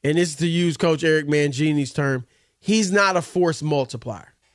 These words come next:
Uh, he, Mac Jones is not a guy that's going to take mediocre skill position players and make them great.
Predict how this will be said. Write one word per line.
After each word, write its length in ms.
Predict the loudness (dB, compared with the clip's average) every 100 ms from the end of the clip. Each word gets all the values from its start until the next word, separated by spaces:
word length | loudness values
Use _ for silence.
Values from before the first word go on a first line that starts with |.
| _ _ _ _ _ _ -4
Uh, 100 | -2
he, 500 | 0 2 4 2 0
Mac 380 | 2 2 2 -2
Jones 520 | 0 2 4 2 2
is 160 | -2 0
not 300 | 0 2 0
a 60 |
guy 460 | 0 2 2 2 0
that's 280 | -2 -6 -4
going 400 | -2 0 0 -2
to 240 | -2 -6 -12 _ _ _ _ _
take 320 | 0 0 0
mediocre 920 | 0 0 2 2 2 0 0 0 0
skill 480 | -2 -2 0 2 0
position 500 | -2 -2 -2 -2 -6
players 480 | -2 0 0 0 -4
and 240 | -4 -2
make 280 | 0 -2 -2
them 200 | -4 -4
great. 340 | -6 -6 -8